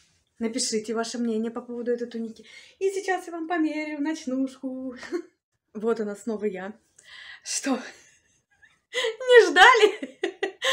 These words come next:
<laughs> Ам, она прямо Х Бшная. Прямо, я не знаю, что за ткань.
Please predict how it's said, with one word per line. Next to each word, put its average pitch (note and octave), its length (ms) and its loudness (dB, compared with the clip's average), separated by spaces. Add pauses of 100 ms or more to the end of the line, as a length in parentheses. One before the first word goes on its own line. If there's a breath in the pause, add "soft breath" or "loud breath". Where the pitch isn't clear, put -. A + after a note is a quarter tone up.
(400 loud breath)
<laughs> - 0 -
Ам, A#3 600 4 (1120)
она B3 400 0
прямо C#4 340 0
Х - 160 -6
Бшная. F#3+ 580 -4
Прямо, A3 440 -6 (680)
я G#3 100 -4
не A3 80 -2
знаю, G#3+ 220 -2
что F#3 160 -12
за F3+ 100 -8
ткань. D#4+ 360 -2